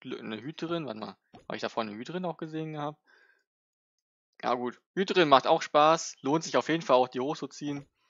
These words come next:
Musst du selbst entscheiden. Ich denk mal, du bist jetzt gerade eher so gehypt auf den Ele.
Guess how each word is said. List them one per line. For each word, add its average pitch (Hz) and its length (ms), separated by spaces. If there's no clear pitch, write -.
Musst 147 220
du 131 40
selbst 135 220
entscheiden. 127 480
Ich 117 120
denk 120 120
mal, 117 80
du 113 60
bist 113 160
jetzt 120 140
gerade 113 580
eher 127 280
so 117 140
gehypt 123 400
auf 123 120
den 107 140
Ele. 120 420